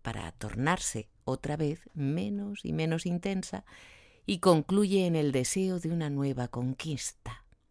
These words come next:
de una nueva conquista, un nuevo amor, siempre con la ilusión de que el nuevo amor será distinto de los anteriores. El carácter engañoso del deseo sexual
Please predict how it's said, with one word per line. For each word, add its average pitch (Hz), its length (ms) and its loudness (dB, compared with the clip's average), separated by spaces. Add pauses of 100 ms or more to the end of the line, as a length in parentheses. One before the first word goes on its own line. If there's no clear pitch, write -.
(140)
de 131 140 0
una 113 160 2
nueva 175 260 2
conquista, - 760 -4 (400)
un 175 200 6
nuevo 185 320 6
amor, 143 360 0 (360)
siempre 202 480 4
con 143 180 2
la 131 60 4
ilusión 127 440 0
de 143 120 2
que 123 140 -2
el 117 140 0
nuevo 180 240 4
amor 170 280 2
será 139 400 0
distinto 165 720 -2
de 104 140 -2
los 104 200 -4
anteriores. 113 800 -4 (580)
El 175 180 6
carácter 170 480 6
engañoso 151 600 4
del 117 280 -2
deseo 127 380 2
sexual - 560 2